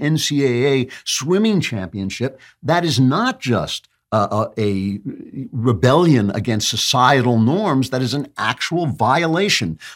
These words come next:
of the rules of creation. And I think we are, should be allowed to talk about this and basically preach the opposite and teach the opposite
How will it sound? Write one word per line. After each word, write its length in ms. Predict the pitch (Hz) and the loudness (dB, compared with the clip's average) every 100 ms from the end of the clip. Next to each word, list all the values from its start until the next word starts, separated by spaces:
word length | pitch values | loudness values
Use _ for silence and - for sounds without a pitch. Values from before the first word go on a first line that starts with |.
| _ | _
of 380 | 117 117 120 135 | 0 0 -2 -2
the 80 | 143 | -2
rules 380 | 98 101 110 | 0 0 0
of 100 | 131 | -2
creation. 560 | 113 147 196 240 - 95 | -4 -2 0 0 0 -2
And 100 | 95 | -4
I 80 | 104 | -6
think 240 | 131 120 | -6 -4
we 140 | 120 131 | -2 -2
are, 120 | 131 | -2
should 280 | - 127 123 | -6 -8 -6
be 80 | |
allowed 260 | 147 117 107 | -2 -2 -2
to 80 | 113 | -4
talk 300 | - 170 170 | -2 0 0
about 260 | 117 101 | -2 -2
this 180 | - 113 - - - | -4 -6 -6 -12 -4
and 180 | 127 110 | 0 2
basically 560 | 143 175 147 117 120 127 - | 2 0 -2 0 0 -2 -8
preach 440 | - 165 156 - | -4 0 0 0
the 160 | 120 147 | -4 -4
opposite 480 | 117 143 143 - 113 - - | 0 -2 0 -4 -4 -8 -8
and 200 | 107 - | -6 -4
teach 360 | - 247 233 - | 0 0 0 -2
the 140 | 104 | -2
opposite 480 | 87 82 98 101 | -2 -2 -6 -6